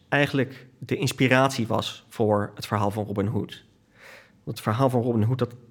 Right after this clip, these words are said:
kennen we uit, ehm, eigenlijk twee balladen uit de vijftiende eeuw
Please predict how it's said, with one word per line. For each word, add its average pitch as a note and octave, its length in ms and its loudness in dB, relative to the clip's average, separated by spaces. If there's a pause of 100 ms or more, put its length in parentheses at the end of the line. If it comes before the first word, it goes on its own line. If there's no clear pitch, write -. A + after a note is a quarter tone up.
kennen D3+ 260 2
we A2 200 0
uit, - 540 -4 (120)
ehm, C#2+ 440 -2
eigenlijk - 340 -8
twee B2+ 240 0
balladen A#2 480 2
uit A2 120 -2
de G#2 80 -8
vijftiende G#2+ 500 0
eeuw G2 220 -4